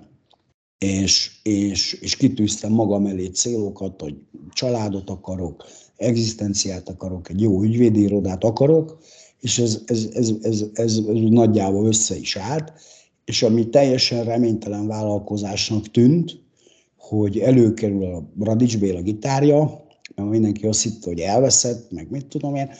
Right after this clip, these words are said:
azt végül sikerült megszereznem kétezer-tizenkilencben, tehát húsz évvel később, negyvenöt éves koromban, és negyvenöt éves koromban úgy döntöttem, hogy itt az iroda, megy, működik,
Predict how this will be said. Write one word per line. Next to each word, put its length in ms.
azt 200
végül 300
sikerült 600
megszereznem 640
kétezer-tizenkilencben, 1600
tehát 160
húsz 380
évvel 380
később, 580
negyvenöt 520
éves 280
koromban, 540
és 100
negyvenöt 420
éves 220
koromban 380
úgy 100
döntöttem, 540
hogy 340
itt 280
az 120
iroda, 640
megy, 440
működik, 800